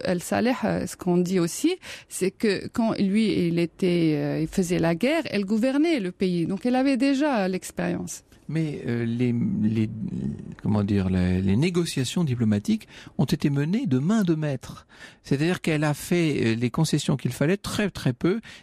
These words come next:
Speaker 2: et elle a surtout su poser ses conditions dans le bon ordre pour obtenir la, le paiement de cette rançon gigantesque, pour obtenir l'évacuation de Damiette, le départ des croisés. Enfin bref, c'est une, euh, l'Égypte, et d'une façon plus générale,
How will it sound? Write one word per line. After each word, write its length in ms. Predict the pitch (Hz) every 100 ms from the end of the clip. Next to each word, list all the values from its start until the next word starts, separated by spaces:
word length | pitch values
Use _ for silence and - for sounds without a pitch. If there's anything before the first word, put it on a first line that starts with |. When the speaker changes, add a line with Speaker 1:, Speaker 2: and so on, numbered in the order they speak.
| -
Speaker 2:
et 60 | 143
elle 100 | 135
a 80 | 120
surtout 640 | - - - 233 254 - _ _ _ -
su 300 | - - 190
poser 380 | - 196 175
ses 180 | 151 143
conditions 480 | - 131 123 - 123
dans 160 | 113 160
le 140 | 123
bon 200 | 110 120
ordre 200 | 202 214
pour 140 | 165 160
obtenir 460 | 151 151 151 151 113
la, 160 | 110
le 280 | - 110 107
paiement 280 | 117 113 113
de 80 | 95
cette 220 | 104 -
rançon 340 | 104 95 -
gigantesque, 640 | 87 90 90 85 185 214 -
pour 140 | 165
obtenir 400 | 156 147 139 120
l'évacuation 720 | 104 156 180 151 131 110 117
de 100 | 98
Damiette, 480 | 92 87 104 120 - - - -
le 180 | 175 233
départ 320 | 165 - 120
des 140 | 101
croisés. 340 | - 101 170 240 - -
Enfin 120 | -
bref, 160 | 127 175
c'est 160 | 110 -
une, 220 | 104 92 - - _ 294
euh, 280 | - - -
l'Égypte, 640 | 196 147 139 - - - _ _
et 100 | 107
d'une 160 | 98 104
façon 280 | 113 101 107
plus 120 | 110
générale, 460 | 98 107 107 104